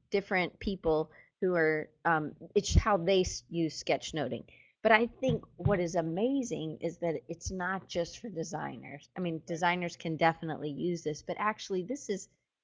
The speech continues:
Speaker 1: this could help. It helps with retention,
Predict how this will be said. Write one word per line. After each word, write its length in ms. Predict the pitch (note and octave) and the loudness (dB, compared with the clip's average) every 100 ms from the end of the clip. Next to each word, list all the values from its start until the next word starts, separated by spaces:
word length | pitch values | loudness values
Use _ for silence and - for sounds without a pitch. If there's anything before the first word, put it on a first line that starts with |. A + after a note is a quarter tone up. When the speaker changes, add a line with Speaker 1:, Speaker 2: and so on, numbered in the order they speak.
| _ _ - | _ _ 0
Speaker 1:
this 160 | B3 | 2
could 160 | - G#3+ | 2 -4
help. 340 | - F3+ E3 - | 0 0 0 -2
It 140 | G3 | -4
helps 340 | - A3 - - | 4 4 4 2
with 160 | F3+ | 4
retention, 760 | F#3 F#3+ - F#4 E4 C4+ A3 | 4 0 2 2 2 -2 -2